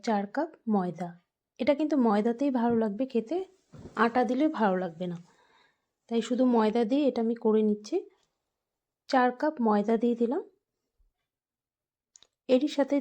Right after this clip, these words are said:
দিয়ে দিচ্ছি ছোট এক চামচ লবণ, চিনি দিয়ে দিচ্ছি ছোট দু চামচ। এবার ভালো করে মিশিয়ে নিতে হবে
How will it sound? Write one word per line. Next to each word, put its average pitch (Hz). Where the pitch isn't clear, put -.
দিয়ে 226
দিচ্ছি 208
ছোট 262
এক 240
চামচ 247
লবণ, 202
চিনি 294
দিয়ে 269
দিচ্ছি 208
ছোট 254
দু 220
চামচ। 220
এবার 269
ভালো 240
করে 262
মিশিয়ে 240
নিতে 233
হবে 220